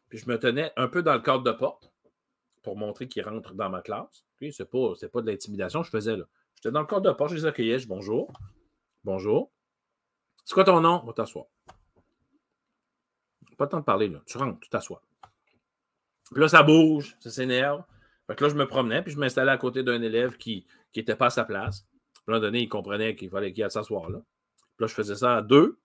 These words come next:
puis toutes les autres allaient s'asseoir après. Puis là, il y en a un qui levait la main, ou il y en a un qui parlait sans lever la main. J'écrivais D S, je regardais son nom, Johnny.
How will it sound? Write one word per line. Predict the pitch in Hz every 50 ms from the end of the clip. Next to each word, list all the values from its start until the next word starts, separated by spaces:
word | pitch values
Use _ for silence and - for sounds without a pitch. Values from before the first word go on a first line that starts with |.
| _ _ _ _ _ _ _ _ _ _ _ _ _ _ _ -
puis | 110 98
toutes | - 147 143
les | 143 117 120
autres | 135 135 135
allaient | 113 110
s'asseoir | - 117 104 - 117 104 101
après. | 95 95 92 - _ _ _ _ _ _ _ _ _ _ _ _ _ _ _ _ _ _ _ _ _ _ _ _ _ _ _ _ _ _ _ _ _ _ _ _ _ _ _ _ _ _ _ _ _ _ _ _ _ _ _ _ _ _ _ _ _
Puis | - 117
là, | 127 135 147 147 - - - _ _ -
il | 101
y | 101
en | 107
a | 107
un | 113 120
qui | 117 117 113 110
levait | 107 107 107 110 123 123
la | 120 113
main, | 110 113 120 147 156
ou | 117 117
il | 123
y | 120
en | 120
a | 139 156
un |
qui | 147 -
parlait | - - 143 123 135 139 139
sans | - 139 123
lever | 117 131
la | 123 113 104
main. | 107 110 139 233 - _ _ _ _ - -
J'écrivais | 110 110 - - - 113 117 110
D | 113 117
S, | 110 107 123 165 226 - - - _ _ _ _ _ _ _
je | - 110
regardais | 104 107 110 113 117
son | 117 127 113 110
nom, | 113 120 139 190 233 226 _ _ _ _ _ - -
Johnny. | 104 120 113 110 117 120 127 156 233 285